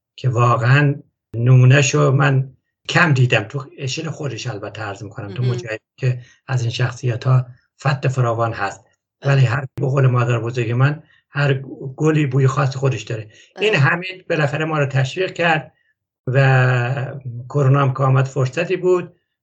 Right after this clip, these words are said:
Speaker 1: و ما آمدیم یه خلاصه‌ای از خاطرات، چون مشهد هم زندان وکیل آباد مشهد نداشتیم تا این نقطه، البته در آینده
Speaker 2: بله.
Speaker 1: حتماً اونایی که بیشتر از من مقاوم بودن و بیشترم بودن خواهند نوشت. ولی،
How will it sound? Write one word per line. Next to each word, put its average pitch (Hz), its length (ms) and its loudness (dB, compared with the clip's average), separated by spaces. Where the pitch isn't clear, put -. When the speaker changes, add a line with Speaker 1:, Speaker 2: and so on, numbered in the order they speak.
Speaker 1:
و 151 80 -2
ما 165 140 0
آمدیم 156 340 0
یه 151 140 0
خلاصه‌ای 131 520 2
از 131 100 -2
خاطرات، 131 520 0
چون 127 320 0
مشهد 127 280 0
هم 123 180 0
زندان 123 360 -2
وکیل 120 320 -4
آباد 117 240 -2
مشهد 117 500 -4
نداشتیم 139 600 0
تا - 140 -2
این 151 180 2
نقطه، 127 220 0
البته 113 340 -4
در 110 180 -4
آینده 107 160 -4
Speaker 2:
بله. 202 100 2
Speaker 1:
حتماً 117 220 -4
اونایی 127 180 -2
که 131 100 -6
بیشتر 127 300 -4
از 117 180 -6
من 113 140 -6
مقاوم 110 440 -6
بودن 107 340 -4
و 104 100 -6
بیشترم 107 440 -6
بودن 127 300 -2
خواهند 127 360 2
نوشت. 90 300 -12
ولی، 156 320 -2